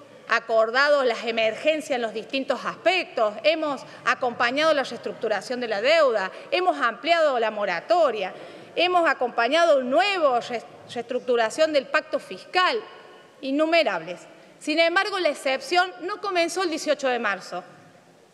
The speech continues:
con los primeros decretos de necesidad de urgencia, sino comenzó desde el primer día de gobierno,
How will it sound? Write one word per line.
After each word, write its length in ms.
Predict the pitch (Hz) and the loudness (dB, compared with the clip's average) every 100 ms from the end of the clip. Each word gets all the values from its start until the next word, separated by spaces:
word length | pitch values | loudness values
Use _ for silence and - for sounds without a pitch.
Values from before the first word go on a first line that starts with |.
| _ _ | _ _
con 160 | 240 240 | -2 0
los 100 | 240 | -2
primeros 420 | 254 262 302 277 | -2 0 2 2
decretos 400 | 254 277 277 269 | 0 0 0 0
de 40 | |
necesidad 540 | 254 233 233 240 240 247 | -4 -6 -6 0 2 2
de 80 | |
urgencia, 600 | 220 - 214 196 190 170 175 | 0 -2 -4 -6 -6 -10 -10
sino 500 | - 285 285 302 330 - - - | -6 -2 2 2 0 -4 -18 -2
comenzó 600 | 277 277 285 - 349 370 | 0 0 -2 2 2 2
desde 200 | 277 262 | -2 -4
el 60 | 294 | -4
primer 600 | 285 311 330 359 359 247 | -4 0 2 2 -2 -6
día 420 | 339 311 226 220 - - - - | -4 0 0 -2 -6 -18 -20 -4
de 200 | 220 269 | 2 4
gobierno, 760 | 269 269 285 277 247 262 294 | 4 4 4 0 0 -4 -6